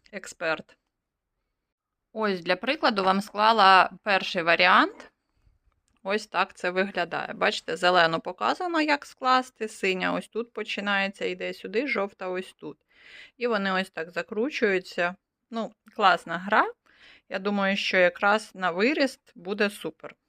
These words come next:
Дуже якісно виконано, сам, е, матеріал, такий приємний пластик на дотик, і все прокручується,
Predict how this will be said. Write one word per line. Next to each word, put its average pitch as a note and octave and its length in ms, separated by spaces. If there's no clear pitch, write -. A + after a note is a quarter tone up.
Дуже G3+ 360
якісно G#3+ 600
виконано, A#3+ 760
сам, G3 420
е, F#3 180
матеріал, F#3+ 680
такий G#3+ 260
приємний F#3 560
пластик B3+ 540
на A3+ 140
дотик, A3 520
і G#3 60
все G3+ 260
прокручується, A3 1200